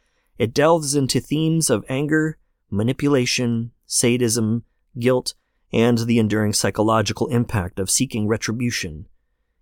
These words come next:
And Edgar Allan Poe's masterful storytelling invites readers to peer into the minds of its characters, offering a glimpse into the dark and intricate aspects of human psychology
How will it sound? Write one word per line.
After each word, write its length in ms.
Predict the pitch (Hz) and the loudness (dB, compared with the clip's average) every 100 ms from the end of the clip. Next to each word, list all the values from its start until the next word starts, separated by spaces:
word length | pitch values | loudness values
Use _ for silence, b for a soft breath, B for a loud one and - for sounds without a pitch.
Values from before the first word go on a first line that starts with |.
| - | -2
And 260 | 143 143 - | 0 0 2
Edgar 300 | 147 147 151 | 0 2 2
Allan 280 | 139 120 | 4 2
Poe's 300 | 117 123 107 | 0 2 2
masterful 480 | 117 120 117 - - | 2 0 0 -4 -2
storytelling 680 | 95 - 104 95 98 90 98 | -2 0 0 -2 -6 -6 -4
invites 440 | 131 127 135 151 - | -2 0 0 0 -2
readers 340 | 113 98 98 | -2 -2 -4
to 100 | - | -6
peer 340 | - - 147 151 | -8 -4 0 0
into 200 | 156 151 | 0 0
the 80 | |
minds 420 | 151 120 101 101 101 | 0 0 -2 -2 -2
of 100 | 101 | -4
its 140 | - | -4
characters, 600 | - 90 82 85 85 - _ _ _ _ - | -4 -6 -6 -12 -8 -8 _ _ _ _ -6
offering 360 | 95 104 120 139 | -4 0 2 2
a 80 | |
glimpse 400 | 135 151 135 - | 2 2 2 0
into 180 | 110 92 | -2 -4
the 100 | 104 | -4
dark 380 | 117 107 87 - - | -2 -2 -2 -12 -6
and 200 | 110 107 | -4 -2
intricate 400 | 135 139 131 - | -2 -2 -2 -4
aspects 500 | - 120 - 95 - | -2 -4 -4 -8 -6
of 100 | 101 | -6
human 260 | - 123 131 | -4 -2 -2
psychology 720 | 127 143 156 147 110 82 85 | -2 -4 0 0 0 -6 -12